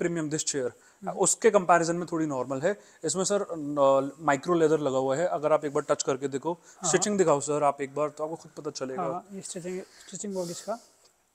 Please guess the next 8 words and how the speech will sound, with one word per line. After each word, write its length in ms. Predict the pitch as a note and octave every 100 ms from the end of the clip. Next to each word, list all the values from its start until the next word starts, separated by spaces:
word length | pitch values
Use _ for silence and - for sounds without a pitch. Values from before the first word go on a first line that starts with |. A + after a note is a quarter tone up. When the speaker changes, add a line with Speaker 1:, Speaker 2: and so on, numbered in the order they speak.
| _ _ -
Speaker 2:
ठीक 140 | F#3 -
है। 60 | - _ _ _ _ -
अब 180 | C#4+ -
पता 160 | C#4+ C#4+
क्या 180 | A3+ B3+
होता 260 | G#3 -
है 140 | F#3+ G3+
कि 180 | B3+